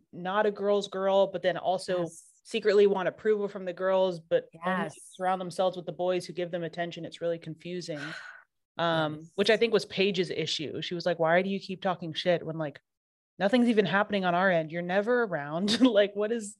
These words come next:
Speaker 1: what's the problem? Um, and then she falls in love with Corey, who doesn't love her back, which is, like, just
Speaker 2: Oh, God.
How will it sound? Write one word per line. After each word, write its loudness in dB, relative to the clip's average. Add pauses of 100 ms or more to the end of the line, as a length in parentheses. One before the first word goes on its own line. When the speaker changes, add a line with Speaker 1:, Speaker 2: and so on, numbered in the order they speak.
(120)
Speaker 1:
what's -4
the -6
problem? -2 (680)
Um, -4
and -4
then -2
she -4
falls 2
in -6
love 2
with -8
Corey, 0
who 2
doesn't -2
love -4
her 4
back, 0
which -6
is, -8
like, 0 (680)
just 2
Speaker 2:
Oh, -2
God. -8